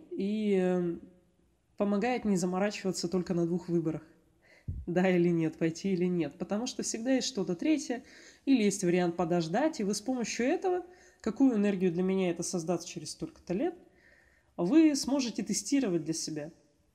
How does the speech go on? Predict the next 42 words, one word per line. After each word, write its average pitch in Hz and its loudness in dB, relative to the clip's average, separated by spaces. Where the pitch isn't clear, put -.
и - -4
смотреть, 208 0
а 180 0
как 247 -2
именно 220 -2
сейчас, 269 -2
именно 185 -2
сегодня 208 -2
вам, 180 0
э, - 0
желательно 180 -2
этот 175 -6
вопрос 170 -4
решить, 180 -2
или, 170 -4
может 220 -6
быть, 170 -4
оставить 180 -4
его 170 -8
на 160 -4
потом. 147 -8
Постепенно 294 -2
с - -6
практикой 240 -4
это 175 -4
будет 180 -4
давать 180 0
вам 175 -2
всё 175 -8
больше 185 -2
ясности, 202 -4
и 170 4
вы 180 -2
будете 180 -4
всё 208 -4
больше 233 -2
на 196 2
автомате 202 -2
это 170 -2
делать 202 -2
и 190 -2
чувствовать, 175 -4